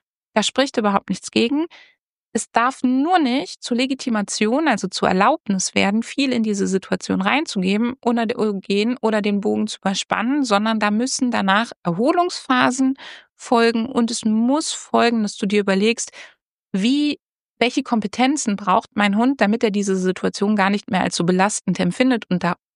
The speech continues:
mit weniger Unterstützung von mir und langfristig auch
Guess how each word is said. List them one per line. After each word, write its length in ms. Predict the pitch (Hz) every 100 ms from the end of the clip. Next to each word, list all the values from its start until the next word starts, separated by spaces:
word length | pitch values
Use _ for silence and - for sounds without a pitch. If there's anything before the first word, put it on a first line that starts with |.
| _
mit 180 | - 165
weniger 680 | - - 175 208 214 185 170
Unterstützung 640 | 185 185 - - - 202 220
von 160 | 262
mir 220 | 269 339 339 -
und 200 | 190 -
langfristig 720 | 185 180 185 - 190 - -
auch 180 | - -